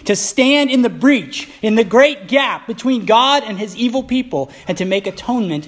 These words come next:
for them. First John two, one to two. "But if anyone does sin, we have an advocate with the Father, Jesus Christ the righteous. He is the propitiation for our sins,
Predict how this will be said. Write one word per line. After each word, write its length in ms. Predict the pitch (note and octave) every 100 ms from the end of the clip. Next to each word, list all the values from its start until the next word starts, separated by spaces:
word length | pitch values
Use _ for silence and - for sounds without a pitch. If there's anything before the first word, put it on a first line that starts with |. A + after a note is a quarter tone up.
| -
for 240 | - A3+ A3
them. 320 | D#3 A2+ A#2 - _ _ _ _ - _ _ _ _ - - _ _ _ _
First 300 | - F3 -
John 300 | E3 D3+ C3+
two, 300 | - D3+ C3
one 260 | A#2+ C#3 C#3+
to 60 |
two. 340 | C#3 - A2+ G#2 _ _ _ - -
"But 140 | - G3
if 100 | G3+
anyone 400 | G#3+ A#3+ B3 A#3+
does 260 | G#3+ G3
sin, 260 | - F#3+ D#3+
we 100 | D#3
have 240 | F3 G3
an 100 | G3 -
advocate 520 | F#3+ G#3 G#3 G#3 F3
with 200 | E3 D#3+
the 40 |
Father, 480 | E3+ - A#2+ A2+ A2 - - -
Jesus 440 | G#3 A#3+ A#3+ -
Christ 380 | - G3 F#3+ -
the 100 | D3
righteous. 500 | D3 D#3+ - C3 - - -
He 460 | B3+ C4+ C4 B3
is 140 | B3+ G3+
the 100 | A3
propitiation 960 | - A3 A3 A3+ - G#3 G3+ - G#3
for 160 | E3+ D#3+
our 160 | E3
sins, 480 | E3+ - D3+ C3 B2+